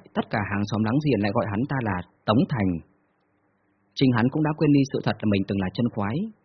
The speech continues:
sống một cuộc sống vì thê tử và con cái của mình. Hắn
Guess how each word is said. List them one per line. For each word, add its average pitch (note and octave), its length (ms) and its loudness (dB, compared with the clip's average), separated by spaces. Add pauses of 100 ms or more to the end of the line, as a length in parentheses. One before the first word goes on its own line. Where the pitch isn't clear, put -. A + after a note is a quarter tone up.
(220)
sống B2+ 240 -2
một G3 120 0
cuộc A#2 160 4
sống G#2+ 200 -2 (100)
vì C3 160 2
thê C#3 160 2
tử B2+ 100 2 (120)
và G2 100 -4
con B2 180 0
cái G#2+ 180 -2
của G#2 180 0
mình. F2 120 -4 (1300)
Hắn A2+ 100 4